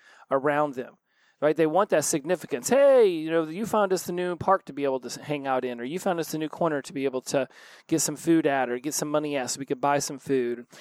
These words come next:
There is a sense of contribution even at that level. And in fact, it's probably more important because everybody is in survival mode. Once you get into, you know, more of a domesticated lifestyle, whether it be high school, college, and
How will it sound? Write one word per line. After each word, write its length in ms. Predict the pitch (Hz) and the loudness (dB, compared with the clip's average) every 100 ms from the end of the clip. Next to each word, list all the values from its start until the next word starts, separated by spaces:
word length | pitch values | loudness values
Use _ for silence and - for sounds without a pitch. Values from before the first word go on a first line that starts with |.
| - - _ _ | -20 -20 _ _
There 340 | 160 160 233 262 | -2 2 4 4
is 220 | 196 208 | 2 2
a 60 | 185 | 0
sense 260 | - 180 | 0 -4
of 80 | 160 | -6
contribution 680 | - 165 - 135 170 - 135 | -4 -6 -6 -6 -4 -4 -8
even 240 | - 185 220 | -8 -4 -2
at 140 | 185 | -2
that 240 | 143 156 131 | -4 -6 -4
level. 320 | 123 110 113 | -8 -6 -8
And 100 | 131 | -8
in 60 | |
fact, 240 | 135 190 160 | -2 -2 -2
it's 100 | - | -8
probably 420 | - 269 294 170 | -2 -2 2 0
more 300 | 143 143 185 | 2 0 0
important 400 | 165 - 135 127 | -2 -2 -2 -2
because 240 | 127 135 | -6 -4
everybody 460 | 135 180 202 147 139 | 0 0 0 -2 -2
is 120 | 123 | -6
in 60 | 127 | -8
survival 760 | - - 120 123 123 135 117 | -8 -8 -6 -4 -2 -2 -4
mode. 380 | 117 113 107 - _ _ _ _ - - _ | -10 -10 -12 -14 _ _ _ _ -20 -20 _
Once 220 | 180 - | -2 0
you 60 | 175 | -2
get 160 | 170 | 0
into, 640 | 175 170 - 165 151 143 131 | 0 -2 0 0 0 -4 -6
you 100 | 147 | -4
know, 60 | 139 | -2
more 220 | 139 127 | 0 0
of 80 | 127 | 0
a 40 | |
domesticated 760 | - 127 131 - - 143 127 120 | -4 -4 -6 -6 -6 -6 -6 -2
lifestyle, 760 | 165 220 208 - 185 180 170 156 | 2 2 0 0 2 4 4 4
whether 240 | 135 123 | 2 0
it 60 | 120 | -4
be 160 | 120 | -12
high 200 | 120 139 | -4 -4
school, 320 | 127 - 139 | -4 -4 -4
college, 600 | 123 - 151 139 131 127 | -2 0 2 2 0 -2
and 220 | 127 117 | -10 -12